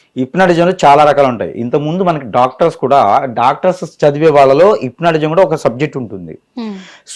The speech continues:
Speaker 1: So వీళ్ళకి ఏంటంటే, కత్తి లేకుండా ఆపరేషన్ చేయొచ్చు.
Speaker 2: ఉమ్.
Speaker 1: ఇలాగా చాలా రకాలు ఉండేటువంటి విద్యల్లో పదహారు రకాలు ఉంటాయి.
Speaker 2: ఉమ్.
Speaker 1: దాంట్లో ముఖ్యంగా ఇలాంటి విద్యలు ఉంటాయి. ఒక మనిషిని మనిషికి తెలియకుండా వశపరుచుకోవడం.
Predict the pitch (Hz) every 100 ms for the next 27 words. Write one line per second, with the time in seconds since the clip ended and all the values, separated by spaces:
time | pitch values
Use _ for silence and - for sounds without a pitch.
0 | - 151 202 156 151 160 156 156 202 185
1 | 165 185 151 156 - 143 143 175 175 165
2 | 151 160 156 156 131 110 92 - 95 _
3 | - 226 214 180 _ _ _ _ 139 175
4 | 185 190 151 190 190 - - 127 139 165
5 | 170 165 170 165 160 147 147 113 104 151
6 | 170 196 143 135 139 127 123 139 120 92
7 | - _ - 247 220 180 120 127 151 208
8 | 214 196 156 143 - 196 170 123 147 135
9 | 151 151 135 131 156 143 120 - 113 147
10 | 135 147 185 202 147 160 135 151 156 160
11 | 147 139 139 151 165 127 - 139 - -
12 | -